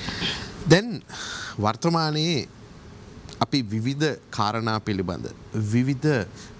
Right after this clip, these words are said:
විද්‍යාවේ දියුණුව පිළිබඳව කතා කරනවා. නමුත් මේ සියලු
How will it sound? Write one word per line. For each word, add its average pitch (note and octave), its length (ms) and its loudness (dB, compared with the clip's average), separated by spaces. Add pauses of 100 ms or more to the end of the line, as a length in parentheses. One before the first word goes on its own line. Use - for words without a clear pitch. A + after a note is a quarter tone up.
(120)
විද්‍යාවේ C#3+ 800 4 (100)
දියුණුව A#2+ 480 2
පිළිබඳව F#2 500 0
කතා A2 300 -4
කරනවා. - 360 -4 (500)
නමුත් C#4 280 0
මේ B3+ 200 6
සියලු A#3 640 4